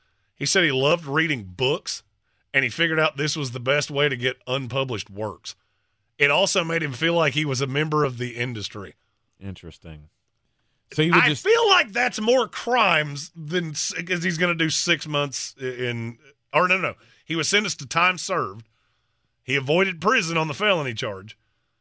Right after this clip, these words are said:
Speaker 1: and prosecutors had asked for, uh, significantly more time than that.
Speaker 2: Mm-hmm.
Speaker 1: I,
Speaker 2: So
Speaker 1: I
Speaker 2: this
Speaker 1: feel like
Speaker 2: smacks
Speaker 1: that's
Speaker 2: of,
Speaker 1: more
Speaker 2: like, plea
Speaker 1: crimes.
Speaker 2: deal. <laughs> I was gonna
Speaker 1: It
Speaker 2: say.
Speaker 1: wasn't a plea. He went all the way to sentencing. He went to
Speaker 2: Really?
Speaker 1: trial and was convicted.
Speaker 2: Okay.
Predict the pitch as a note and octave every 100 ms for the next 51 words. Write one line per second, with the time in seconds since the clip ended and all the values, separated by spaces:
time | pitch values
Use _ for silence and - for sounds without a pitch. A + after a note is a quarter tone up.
0 | _ _ _ - C3+ C3 A#2+ D3 C3+ C#3
1 | C3+ A#2+ A#2+ A#2+ A2+ G#2+ - A#2+ G#2+ G#2
2 | - A2+ A2 A2+ A2+ A2 G#2 G2+ F#2+ F#2
3 | E2+ F#2+ E2+ _ - G2+ F2+ E2+ E2 _
4 | _ _ _ _ _ _ _ _ _ -
5 | G#3 - G#3+ D3 D4+ D4+ E3+ E3+ A3+ G#3
6 | A3 F#3 - C3 G#2+ G2+ E2+ - _ G#2+
7 | - - - D3 F#3+ E3+ F3+ G#3+ A#3+ A3+
8 | G3 E3+ E4+ G#3 C3+ D#3 E3+ F3+ F3+ F#3
9 | D#3 B2 - A#3+ D#4 G#2 D#2+ C3 E3 E3
10 | - D3+ G#3 G#3+ D#3+ D#3 G3+ D4+ - D#3+
11 | _ G#2 E3 F#3+ F#3+